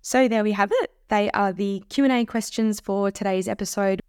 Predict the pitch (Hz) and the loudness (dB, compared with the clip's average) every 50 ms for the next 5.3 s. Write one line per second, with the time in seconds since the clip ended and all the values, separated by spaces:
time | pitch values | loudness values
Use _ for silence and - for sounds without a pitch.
0 | _ - 220 214 - 208 214 - - 285 285 - - 208 208 196 - - 185 175 | _ -4 -2 0 0 0 0 2 2 2 2 0 -2 -2 -2 -2 -2 -2 -2 0
1 | 190 180 180 175 - - 180 175 - - - 185 - 185 - - 185 175 175 175 | 0 0 0 0 -2 -4 -4 -6 -6 -6 -6 -6 -6 -6 -6 -6 -4 -4 -4 -4
2 | 180 - - 180 180 180 175 175 175 175 175 - - 196 180 - - 185 - - | -4 -4 -4 -4 -4 -2 -2 -2 -4 -4 -6 -4 -4 -4 -4 -4 -6 -8 -6 -4
3 | 185 180 175 180 - - 180 180 - - - 196 - 285 311 294 214 185 - - | -2 -2 -2 -2 -2 -4 -4 -4 -4 -4 -4 -2 0 2 2 4 2 0 -2 -4
4 | - - 185 185 - - 175 - - 196 185 - 170 175 - - - 190 190 - | -4 -2 -2 -2 -2 -4 -10 -6 -6 -6 -4 -2 -4 -4 -4 -2 -2 0 0 0
5 | 180 170 - 175 214 320 | -2 -2 2 2 4 2